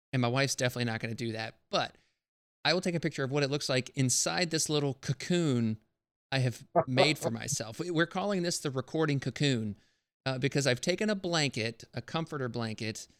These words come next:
Speaker 1: draped it over me and my, like, setup here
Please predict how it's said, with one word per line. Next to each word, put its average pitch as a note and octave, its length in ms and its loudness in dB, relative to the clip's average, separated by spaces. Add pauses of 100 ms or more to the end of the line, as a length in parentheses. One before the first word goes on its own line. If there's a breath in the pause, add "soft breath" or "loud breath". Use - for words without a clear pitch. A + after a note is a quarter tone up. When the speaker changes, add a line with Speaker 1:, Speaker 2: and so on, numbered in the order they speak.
(300)
Speaker 1:
draped C3 440 -4
it F3+ 200 -4 (160)
over F#3 680 0
me C3 680 -2 (120)
and D#3+ 540 0
my, C#3 680 -2 (760)
like, A#2 160 -2 (400)
setup C#3 560 0
here A2+ 500 -2